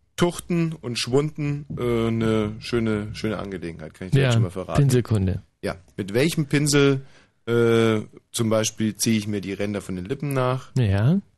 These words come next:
Speaker 1: Da gibt's zum Beispiel einen Pinsel, der ist ein super Pinsel. Wenn der trocken ist, kannst du dir die Ränder von den Lippen nachziehen und wenn der
Speaker 2: Mhm.
Speaker 1: nass ist, kannst du dir einen schönen Lidschatten machen.
Speaker 2: Ja, ein Glosspinsel.
Speaker 1: Der, genau.
Speaker 2: Mhm.
Speaker 1: Und der dicke Pinsel, der ist gut, um sich die Backen ein bisschen zu pinseln, so
Speaker 2: Mhm.
Speaker 1: und so, ne?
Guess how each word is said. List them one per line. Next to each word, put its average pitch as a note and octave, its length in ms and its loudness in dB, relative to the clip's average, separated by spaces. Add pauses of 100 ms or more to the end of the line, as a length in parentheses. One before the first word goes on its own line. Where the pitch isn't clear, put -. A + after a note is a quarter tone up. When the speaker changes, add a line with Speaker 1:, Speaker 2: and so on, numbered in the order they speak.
(240)
Speaker 1:
Da G2+ 80 -6
gibt's G#2+ 220 -4
zum G2+ 120 -2
Beispiel G2+ 300 0
einen A2+ 240 -4
Pinsel, C3+ 320 -2
der G2+ 100 0
ist G2 120 -6
ein G#2 100 -4
super C3+ 260 0
Pinsel. C3+ 460 0
Wenn A2 140 0
der G2+ 120 0
trocken C#3+ 340 -6
ist, A#2+ 180 -6
kannst A#2 200 -2
du A#2+ 60 0
dir G#2+ 100 -4
die F#2+ 140 -10
Ränder A#2 280 -4
von G#2 140 -6
den F#2 140 -8
Lippen C#3+ 220 -8
nachziehen D3 520 -2
und A2+ 120 -2
wenn B2+ 100 6
der C#3 100 6
Speaker 2:
Mhm. F3 60 4
Speaker 1:
nass G3 220 2
ist, B2+ 100 -4
kannst A#2 220 -4
du - 40 -2
dir A2 40 -2
einen G#2 80 -4
schönen G2+ 240 -4
Lidschatten F#2 400 -8
machen. A2+ 120 2
Speaker 2:
Ja, G#2+ 200 2 (160)
ein A2 60 -4
Glosspinsel. B2 760 4
Speaker 1:
Der, F#2+ 80 -2 (600)
genau. F2+ 420 -4 (140)
Speaker 2:
Mhm. G#2 260 2
Speaker 1:
Und F#2 120 -8
der F#2 80 -2
dicke C3+ 220 -2
Pinsel, C3+ 400 2
der A2 120 4
ist - 140 -2
gut, A2+ 180 0
um G2 140 -6
sich F#2 80 -8
die G2 100 -8
Backen A#2+ 300 -6
ein C#3 60 -4
bisschen C#3 280 -2
zu C3 120 -6
pinseln, D3 480 0
so C#3 240 4
Speaker 2:
Mhm. C#3 440 4
Speaker 1:
und G#3 140 -4
so, F#2+ 240 -2
ne? C3 240 -6